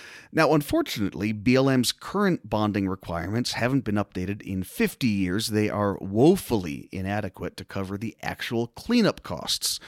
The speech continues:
The Government Accountability Office flagged this issue back in twenty nineteen. It warned the agency that it needed to raise rates in order to protect taxpayers from being stuck with hundreds of millions of dollars worth of cleanup,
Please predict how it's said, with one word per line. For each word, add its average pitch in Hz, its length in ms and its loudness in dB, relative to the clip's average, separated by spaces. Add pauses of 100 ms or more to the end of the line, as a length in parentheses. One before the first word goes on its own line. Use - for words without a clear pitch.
(480)
The 156 80 2
Government 170 340 4
Accountability 135 720 4
Office 107 360 2
flagged 127 480 2
this 135 240 -2
issue 147 260 -2
back 110 300 -4
in 104 120 -4
twenty 104 300 -4
nineteen. 139 600 0
It - 120 -4
warned 131 400 2
the 135 260 -2
agency 135 460 -2
that 95 120 -2
it 90 120 -8
needed 117 340 -2
to 101 100 -6
raise 95 380 -4
rates 117 380 -2
in 104 100 -6
order 95 220 -4
to 90 100 -12
protect - 400 -8 (180)
taxpayers 110 680 -4
from 95 200 -6
being 95 240 -4
stuck - 480 -2 (260)
with 90 140 -8
hundreds 131 480 0
of 98 140 -6
millions 139 540 4
of 98 140 -4
dollars 87 420 -6
worth 98 220 -8
of 82 120 -16
cleanup, 135 460 0